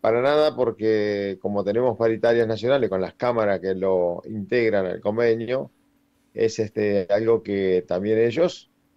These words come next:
exigen, eh, la modernización y se va, este, adaptando a las distintas actividades. Entonces, este, acá en Santa Fe, eh,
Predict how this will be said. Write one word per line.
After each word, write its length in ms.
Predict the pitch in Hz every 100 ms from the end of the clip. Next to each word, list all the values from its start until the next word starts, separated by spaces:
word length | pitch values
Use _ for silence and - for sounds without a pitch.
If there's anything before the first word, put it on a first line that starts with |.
| -
exigen, 560 | 110 - 185 123 92 -
eh, 320 | 98 98 95
la 160 | 92 101
modernización 800 | 101 95 98 92 98 92 92 90
y 40 |
se 200 | 92 117
va, 360 | 120 151 160 - _ _ _ _ _ _ _
este, 720 | 117 104 - 113 110 104 101
adaptando 800 | - 107 117 117 135 143 151 151
a 60 | 131
las 180 | 107 104
distintas 500 | 95 139 127 117 101
actividades. 680 | 92 107 131 170 107 92 87
Entonces, 400 | 87 104 104 -
este, 640 | - 98 92 90 90 87 _ _ _ _ _ _ _ _ _
acá 280 | - 151 269
en 80 | 233
Santa 320 | 151 120 113
Fe, 500 | 101 156 139 101 87 - _ _ _ _ _ _ _ _ _ -
eh, 680 | 107 101 92 90 85 -